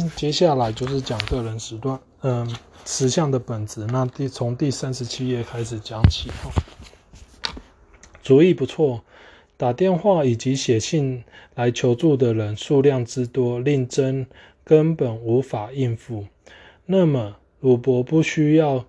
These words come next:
觉得必须为上门求助的人举行赛斯课，人们必须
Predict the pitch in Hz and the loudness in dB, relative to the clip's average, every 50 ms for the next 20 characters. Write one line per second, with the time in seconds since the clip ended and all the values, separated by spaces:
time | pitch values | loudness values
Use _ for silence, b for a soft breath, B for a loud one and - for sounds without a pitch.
0 | _ _ _ _ - - 127 123 127 139 139 143 131 120 113 - - 160 151 139 | _ _ _ _ -2 0 2 2 4 2 2 2 2 0 -2 -2 0 2 2 2
1 | 127 - - - 139 135 135 143 139 - - - 160 147 127 123 - - - 160 | 0 -2 -2 0 2 2 2 2 0 -4 0 2 4 4 4 2 0 -2 -2 -2
2 | 139 131 123 120 117 110 110 110 B B B B B B - - 139 123 123 127 | 0 0 -2 -2 -2 -2 -4 -6 B B B B B B -2 0 2 2 2 2
3 | 160 147 131 127 127 120 113 107 107 104 104 110 107 b b b b b b b | 2 2 2 2 2 2 2 0 -2 -2 -4 -6 -8 b b b b b b b
4 | b b _ - - - 135 127 117 107 - - 123 120 113 - - 139 131 120 | b b _ -16 -6 -2 2 2 2 2 2 0 0 0 0 0 2 2 2 2
5 | - 131 127 120 - - 143 123 110 107 - - - - 131 131 135 156 185 180 | 2 0 0 0 0 0 0 0 -2 -4 -10 -14 -8 -2 2 4 4 4 6 4
6 | 170 156 143 139 131 - - - _ _ _ _ _ _ - 190 180 165 151 - | 4 4 2 0 -4 -8 -12 -18 _ _ _ _ _ _ 4 6 6 6 4 2
7 | - 170 156 156 156 156 147 | 2 2 2 4 2 0 -2